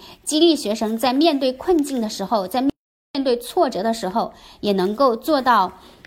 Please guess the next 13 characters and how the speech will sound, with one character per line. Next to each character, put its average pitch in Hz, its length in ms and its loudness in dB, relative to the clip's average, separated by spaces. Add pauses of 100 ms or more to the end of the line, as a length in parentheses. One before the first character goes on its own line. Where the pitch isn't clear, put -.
呃， 180 520 -2
充 302 160 2
满 226 200 2
着 196 80 -4
信 254 260 0
心， 262 380 -4
也 220 160 -2
能 190 240 -2
够 214 260 0
心 277 240 0
胸 247 220 -4
开 240 200 -2
阔， 240 240 -2